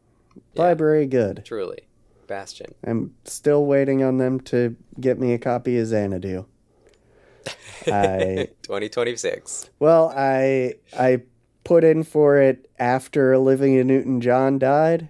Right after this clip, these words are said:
Speaker 2: which I think everyone, everyone was
Speaker 1: Ah,
Speaker 2: like, "I wanna
Speaker 1: you
Speaker 2: watch
Speaker 1: and everyone.
Speaker 2: Xanadu."
Speaker 1: Yeah. Well, one day.
Speaker 2: One, one day.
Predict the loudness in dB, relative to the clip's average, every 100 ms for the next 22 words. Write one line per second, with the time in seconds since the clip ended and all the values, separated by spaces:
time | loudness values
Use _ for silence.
0 | _ -2 0 0 -2 -2 0 0 -2 -4
1 | -10 -20 _ -2 0 2 2 2 0 -2
2 | -2 2 4 4 4 2 0 0 0 0
3 | 0 0 2 2 0 0 -2 -4 -12 -16
4 | -18 -18 -20 _ -2 0 0 -2 -4 -6
5 | -8 _ _ _ _ -20 -20 _ _ _
6 | -16 -16 -16 -20 _ _ _ _ _ _
7 | _ -12 -12 -14 -14 -16 -8 -2 -2 -4
8 | -2 0 0 0 -2 -6